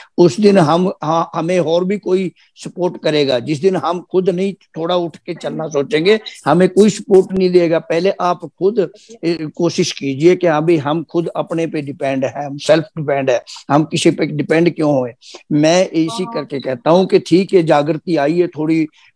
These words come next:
ल-, generation थोड़ा ब-, पढ़ लिख के थोड़ा सा आगे बढ़े हैं लोग, जो वुमेन है। अब जैसे आपने शुरुआत में की थी बात कि woman day का मतलब ही ये नहीं कि साल में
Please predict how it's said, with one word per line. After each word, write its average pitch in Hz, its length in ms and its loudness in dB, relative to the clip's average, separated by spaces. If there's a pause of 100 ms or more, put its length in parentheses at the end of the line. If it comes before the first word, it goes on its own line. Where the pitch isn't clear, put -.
ल-, 151 680 0
generation 147 580 -4
थोड़ा 147 340 -4
ब-, 143 460 -6
पढ़ 147 200 -4
लिख 143 160 -6
के 151 140 -6
थोड़ा 147 300 0
सा 156 200 0
आगे 147 440 -2
बढ़े 139 340 -2
हैं 135 200 -2
लोग, 135 500 -4 (340)
जो 151 420 4
वुमेन 143 640 0
है। 139 500 -2 (280)
अब 160 320 0
जैसे 165 320 0
आपने 180 240 -4
शुरुआत 185 460 -4
में 165 140 -8
की 143 160 -12
थी 135 120 -12
बात 120 240 -8 (360)
कि 180 80 8
woman 196 480 6
day 196 160 4
का 226 140 -2
मतलब 214 380 0
ही 233 80 0
ये 190 260 4
नहीं 185 200 -4
कि 285 240 -4
साल 202 300 -4
में 214 140 0